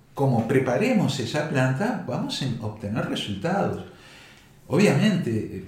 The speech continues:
para un descanso a veces basta un par de hojitas de ma-, de flores de marcela, más dos flores de, de manzanilla, más dos hojitas de cedrón,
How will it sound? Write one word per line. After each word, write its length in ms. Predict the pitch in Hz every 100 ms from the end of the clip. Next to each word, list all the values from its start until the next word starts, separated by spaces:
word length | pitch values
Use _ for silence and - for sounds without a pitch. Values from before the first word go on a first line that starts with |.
| - -
para 180 | - 104
un 100 | 175
descanso 680 | 190 - 139 160 160 - 139
a 40 |
veces 480 | 131 135 131 117 110
basta 300 | 123 135 131
un 100 | 113
par 220 | 120 120
de 100 | 113
hojitas 420 | 107 - 107 110
de 100 | 110
ma-, 160 | 104 107
de 440 | 110 107 104 104 101
flores 280 | 113 110 107
de 60 |
marcela, 1040 | 107 120 - - 175 160 151 151 - - - -
más 340 | 110 110 107 98 - -
dos 240 | 98 117 117
flores 400 | - 117 113 104
de, 440 | 104 104 101 95 101
de 140 | 104
manzanilla, 1000 | 107 104 - 120 185 - - 123 113 113 - - - -
más 640 | 104 104 120 117 104 104
dos 260 | 120 120 120
hojitas 460 | 101 120 110 107
de 80 | 104
cedrón, 640 | 101 104 131 180 156 135